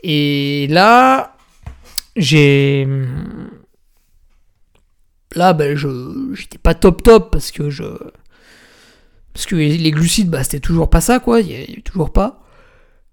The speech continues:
Et après, vous avez une descente sur le Passo Gio. Alors là, c'est un passage très technique, en fait. À la fois la montée, mais la montée, qu'elle soit technique, en fait, on s'en fout.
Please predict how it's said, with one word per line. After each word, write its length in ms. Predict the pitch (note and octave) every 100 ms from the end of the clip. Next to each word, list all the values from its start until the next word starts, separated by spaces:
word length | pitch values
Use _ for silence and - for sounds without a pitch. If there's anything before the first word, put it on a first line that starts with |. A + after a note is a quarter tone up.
| -
Et 80 | F#3+
après, 280 | F#3+ - E4
vous 180 | C#4
avez 160 | B3+ C4+
une 120 | C4+
descente 580 | C#4 C#4 - E4 D#4+ - - -
sur 220 | - C4+
le 140 | A#3+
Passo 420 | A3+ C#4 C4 C#4 A#3+
Gio. 260 | A#3 F4
Alors 200 | - F#3
là, 80 | C4+
c'est 140 | -
un 120 | A3 F3+
passage 340 | G3+ B3+ A#3
très 160 | - A#3+
technique, 440 | G#3+ F3 A#3 -
en 60 | D#3+
fait. 300 | G3+ - - _ _ -
À 80 | G#3
la 80 | A#3
fois 180 | -
la 80 | C#4
montée, 500 | G#3 A3 - B3+ E4+ - _ - - - -
mais 240 | F3 F#3
la 100 | F#3+
montée, 320 | F#3+ G3+ C#4+
qu'elle 160 | A#3+ E3
soit 140 | -
technique, 380 | F3 G3 G#3 A3
en 40 | E3
fait, 180 | F#3
on 60 | D#3
s'en 140 | -
fout. 280 | D#3+ - A#3